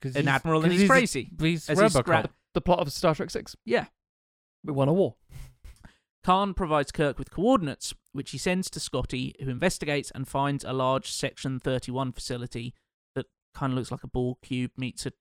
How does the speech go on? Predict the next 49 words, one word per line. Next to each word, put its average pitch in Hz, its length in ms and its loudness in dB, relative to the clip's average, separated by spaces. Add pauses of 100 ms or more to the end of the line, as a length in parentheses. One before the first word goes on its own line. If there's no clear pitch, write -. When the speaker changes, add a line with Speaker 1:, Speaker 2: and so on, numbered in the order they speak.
(220)
Speaker 2:
transformer. 123 560 -8
Speaker 1:
It 127 120 -6
really 165 320 4
Speaker 3:
Yes. 139 240 4
Speaker 1:
does. - 500 -10
Speaker 3:
Yes, 143 240 -2
it's 123 120 -8
a 127 40 -4
box 123 240 -2
in 131 80 -4
space. - 300 -12
Speaker 2:
And 143 100 -2
then 139 60 -2
he 143 100 0
opens 131 240 0
up 123 140 -8
a 127 60 -6
door 123 260 -6
and - 100 -10
goes, 104 220 -10
"Oh 147 200 0
my 151 140 2
god," 131 340 -4
and - 80 -6
then 214 120 -6
it - 80 -20
cuts - 240 -18
away. - 200 -14
Speaker 3:
Holy 139 1080 -2
shit, 240 580 -6
cut 131 140 -6
away. 113 280 -8
It's 110 100 -14
like, - 80 -14
Speaker 2:
Yeah. 120 120 -8
Speaker 1:
Yeah. 117 260 -2
Speaker 3:
"Oh, 120 60 -10
great." 135 320 -6 (680)
Speaker 2:
The 185 100 8
Enterprise 190 480 4
is 151 140 -8
intercepted 151 640 -2
by 143 120 2
the 175 120 -2
U 147 200 0
S 123 200 -6
S 135 220 -6
Vengeance, 147 1080 0 (460)
C-, 160 80 -4